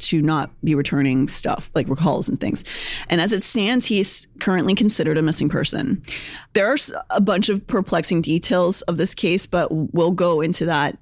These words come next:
later at another, at a later date. Um,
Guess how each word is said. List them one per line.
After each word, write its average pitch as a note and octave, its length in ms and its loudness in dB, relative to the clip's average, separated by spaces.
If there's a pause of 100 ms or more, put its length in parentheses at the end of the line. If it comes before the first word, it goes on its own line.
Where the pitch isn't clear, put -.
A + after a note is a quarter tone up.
(100)
later F3 640 2 (100)
at D#3+ 80 2
another, D#3 340 2
at - 40 0
a D3 60 2
later D3+ 220 2
date. D3+ 380 0 (320)
Um, D#3 320 2